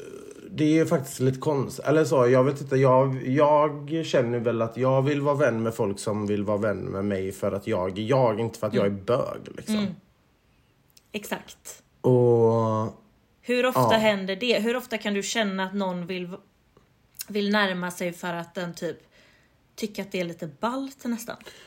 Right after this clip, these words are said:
Speaker 1: Alltså det, det har inte jag, jag har nog inte varit med om det faktiskt speciellt mycket.
Speaker 2: Nej.
Speaker 1: Eh, men det är klart att ute på krogen och sånt att, eh,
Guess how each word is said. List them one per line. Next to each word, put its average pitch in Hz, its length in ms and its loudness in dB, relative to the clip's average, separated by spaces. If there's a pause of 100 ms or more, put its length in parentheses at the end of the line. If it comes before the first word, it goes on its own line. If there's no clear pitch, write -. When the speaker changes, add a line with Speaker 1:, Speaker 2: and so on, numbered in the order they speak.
(160)
Speaker 1:
Alltså 147 220 0
det, 196 380 6
det 208 100 8
har 214 140 8
inte 202 180 0
jag, 127 520 6
jag 160 160 6
har 170 100 6
nog 180 220 2
inte 151 200 -2
varit 113 180 0
med 160 280 4
om 170 180 4
det 107 440 2
faktiskt 101 500 -8
speciellt 101 500 -6
mycket. 131 540 0 (1080)
Speaker 2:
Nej. 190 280 -4 (520)
Speaker 1:
Eh, 120 520 2
men 135 180 4
det 139 60 6
är 135 60 2
klart 117 300 4
att 104 140 0
ute 123 200 -4
på 113 100 -8
krogen 131 600 0
och 160 80 2
sånt 107 280 2
att, - 420 -4
eh, 101 480 2